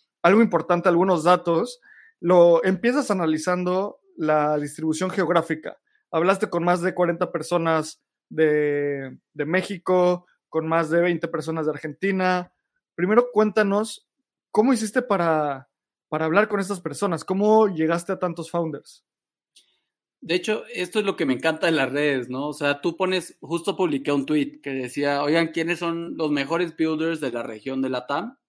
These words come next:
Speaker 2: Y a partir de eso me salieron unas cincuenta personas. Entonces le mandé a todos D M en Twitter, eh, diciéndoles, "Oye, me cuentan que eres un builder,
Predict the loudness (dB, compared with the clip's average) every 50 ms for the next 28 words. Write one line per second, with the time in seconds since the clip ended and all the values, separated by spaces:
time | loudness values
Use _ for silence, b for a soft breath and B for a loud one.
0 | _ _ _ _ _ _ _ _ _ _ _ _ _ _ _ -4 0 4 6 6
1 | 6 4 2 -4 -2 2 2 2 2 0 -2 -6 -10 _ -8 -8 -6 -6 -6 -4
2 | -2 -2 -2 -2 -4 -6 -6 -6 -6 -4 -2 -2 0 0 0 -2 -4 -4 -8 -12
3 | -8 -6 -6 -4 -4 -4 -4 -4 -6 -8 -10 -10 -10 -10 -12 -14 -16 -10 -8 -6
4 | -4 -2 -2 -2 -2 -2 -2 -4 -4 -2 -2 0 0 0 0 -2 -4 -4 -2 -2
5 | -2 0 -2 -2 -4 -4 -4 -6 -4 -4 -6 -8 -8 -8 -10 -16 _ _ _ _
6 | -12 -8 -6 -4 -4 -4 -4 -4 -4 -4 -4 -4 -4 -4 -4 -2 -2 -2 -2 -4
7 | -6 -10 _ _ _ _ -8 -8 -8 -8 -8 _ -8 -6 -4 -4 -4 -4 -4 -6
8 | -8 -6 -6 -8 -6 -2 -2 -2 -2 -2 -4 -6 -6 -8 -12 -14